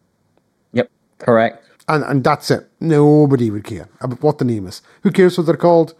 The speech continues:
Speaker 2: They're, they're winning. When they're not winning, people are like, "We need to change something."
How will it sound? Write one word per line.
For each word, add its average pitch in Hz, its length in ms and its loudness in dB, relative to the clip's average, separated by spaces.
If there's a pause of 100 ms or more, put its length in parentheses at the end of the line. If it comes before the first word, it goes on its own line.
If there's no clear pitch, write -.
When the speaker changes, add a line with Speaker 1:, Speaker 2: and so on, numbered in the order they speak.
(680)
Speaker 2:
They're, 131 200 -2
they're 135 200 -2
winning. 104 380 -8 (440)
When 165 160 2
they're 170 80 4
not 190 240 2
winning, 117 340 0 (140)
people 151 160 -2
are - 20 2
like, 135 160 -2
"We 220 60 0
need 226 160 2
to - 80 -20
change 104 300 -10
something." - 380 -18